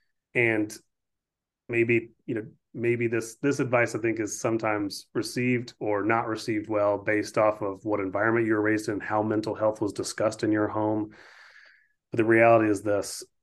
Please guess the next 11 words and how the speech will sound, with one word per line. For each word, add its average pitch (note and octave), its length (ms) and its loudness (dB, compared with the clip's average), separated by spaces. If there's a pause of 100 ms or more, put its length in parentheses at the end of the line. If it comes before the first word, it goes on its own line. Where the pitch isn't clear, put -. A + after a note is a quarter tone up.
(580)
like, - 240 -2
I, B2 460 6 (440)
I A#2+ 300 4
want, A2+ 500 0
I B2+ 40 0
desperately, G#2 1000 -2
I'm B2+ 160 2
playing B2+ 240 6
a A2 60 4
long G2 240 -2
game. F2+ 280 -8